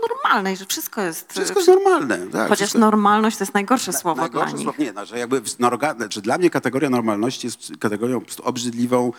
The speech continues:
Speaker 2: przemocową.
Speaker 1: Dla świeckich też.
Speaker 2: Tak, jest to przemocowe pojęcie w ogóle. Takie, y, no,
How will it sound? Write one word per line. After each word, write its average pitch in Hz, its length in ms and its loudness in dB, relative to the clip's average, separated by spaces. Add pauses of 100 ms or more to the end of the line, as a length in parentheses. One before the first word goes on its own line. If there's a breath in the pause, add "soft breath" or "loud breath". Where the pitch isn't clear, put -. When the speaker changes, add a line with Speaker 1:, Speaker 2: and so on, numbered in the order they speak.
(100)
Speaker 2:
przemocową. 123 680 0
Speaker 1:
Dla 214 140 2
świeckich 262 500 -4
też. - 320 -4
Speaker 2:
Tak, - 260 0
jest 147 100 -2
to 202 80 0
przemocowe 185 580 0
pojęcie 131 460 0
w 87 60 -10
ogóle. 76 360 -8
Takie, 113 640 0
y, 101 320 0
no, 98 220 -2